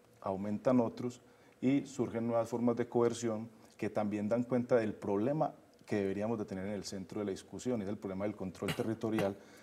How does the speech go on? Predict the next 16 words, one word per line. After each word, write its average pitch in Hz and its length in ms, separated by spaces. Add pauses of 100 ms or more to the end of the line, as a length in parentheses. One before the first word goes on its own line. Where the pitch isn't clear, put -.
(120)
que 107 80
las 107 140
estructuras 110 580
armadas 113 500
han 107 200
desarrollado 92 500
en 98 80
la 92 80
ciudad. 92 340 (340)
Entonces 131 200
nosotros 139 240
pensamos 117 400
que 135 100
los 117 120
modelos 110 340
cualita-, 104 420